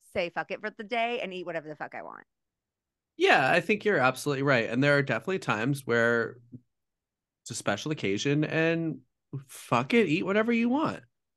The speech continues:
Speaker 2: Like, you're, you're going on a vacation and you really wanna try this amazing restaurant in Italy? Yeah, that's a fucking special occasion. Go eat to your heart's content.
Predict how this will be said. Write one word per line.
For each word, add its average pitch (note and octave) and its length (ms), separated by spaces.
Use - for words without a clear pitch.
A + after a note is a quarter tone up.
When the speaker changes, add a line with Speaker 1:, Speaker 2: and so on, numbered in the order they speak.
Speaker 2:
Like, D3+ 240
you're, C3 540
you're B2+ 180
going C#3+ 380
on E3 100
a D#3+ 60
vacation D3+ 640
and C#3 680
you C3+ 360
really B2+ 300
wanna D3 240
try D3 400
this A#2+ 580
amazing C3+ 580
restaurant E3+ 640
in A2 140
Italy? F#3 540
Yeah, C#4+ 160
that's E4 220
a - 40
fucking D4 300
special A3+ 340
occasion. E3+ 580
Go G#3 420
eat C#4 240
to B3+ 100
your A3+ 180
heart's - 420
content. F#3 540